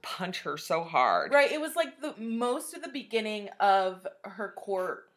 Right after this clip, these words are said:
Speaker 2: hearing,
Speaker 1: Mm-hmm.
Speaker 2: she looked so bored and annoyed and like she, it, this whole thing was just a super and big
Speaker 1: Mm.
Speaker 2: inconvenience for her.
Speaker 1: Mm-hmm.
Speaker 2: And I just wanted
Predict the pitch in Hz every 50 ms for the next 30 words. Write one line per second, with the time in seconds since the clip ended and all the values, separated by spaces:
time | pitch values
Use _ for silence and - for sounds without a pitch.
0 | _ _ _ 190 - - 190 175 175 160 156 147 147 165 165 139 131 135 131 123
1 | 120 127 113 107 107 107 - - - - 233 226 226 214 214 214 208 202 - -
2 | - - - 220 208 208 208 233 240 254 294 294 - - - - - - _ _
3 | _ _ _ _ - - - - - - - - - 220 220 226 220 226 226 226
4 | 226 233 226 233 240 - - _ _ _ _ _ _ _ _ _ _ _ _ _
5 | _ _ _ _ _ - 233 233 247 254 262 254 247 254 247 254 233 - - -
6 | 196 202 190 180 180 185 190 202 202 214 220 226 226 226 226 220 214 208 - 185
7 | 196 185 190 190 190 185 185 - - - - - 226 214 214 202 190 - 214 196
8 | - 196 190 185 175 180 226 233 233 - - 240 226 226 226 220 202 202 202 202
9 | 196 - 208 196 - - 196 - - - - 226 214 185 214 208 208 190 185 -
10 | - 196 185 190 185 - - - _ - 240 226 233 226 - - 202 202 202 196
11 | - 202 202 185 170 185 185 196 214 233 247 226 - - 294 285 294 294 285 294
12 | 302 - 160 156 143 131 151 131 127 127 123 - _ - - 247 233 233 226 226
13 | 226 226 233 240 240 208 - 214 - 254 220 233 226 - - 214 208 202 202 196
14 | 196 190